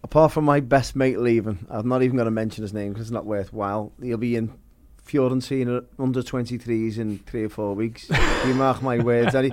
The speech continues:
any Fiorentina fans that are listening, you'll get what's coming to you. We've seen it all before. I think Everton's best bit of business was Yerry Mina.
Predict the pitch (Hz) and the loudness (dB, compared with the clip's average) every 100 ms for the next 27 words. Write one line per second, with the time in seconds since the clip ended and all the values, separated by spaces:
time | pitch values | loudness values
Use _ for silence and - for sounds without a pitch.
0 | - - - 190 190 - 190 185 175 175 | -2 -4 6 8 8 10 10 10 8 4
1 | 170 160 156 156 143 165 147 143 135 139 | 6 6 6 6 6 6 6 6 2 0
2 | 135 - - - - 143 139 156 147 135 | -2 -6 -20 -18 -4 0 2 4 2 2
3 | 135 135 131 131 127 123 143 135 139 139 | 0 0 0 0 2 2 2 0 -2 0
4 | 131 131 131 123 110 113 - - - - | 0 0 -2 -4 -2 -2 -4 -12 -20 -4
5 | 123 160 160 156 151 139 - - - - | 2 4 4 2 2 2 -2 -14 -16 0
6 | 151 160 165 131 156 143 - 143 131 139 | 0 2 -2 0 0 0 0 0 0 -2
7 | 120 117 - - - - - - 117 113 | -2 -4 -6 -14 -20 -20 -12 -6 -2 -2
8 | 113 110 104 - 120 110 110 104 104 104 | -2 -4 -8 -8 0 0 0 0 -2 -2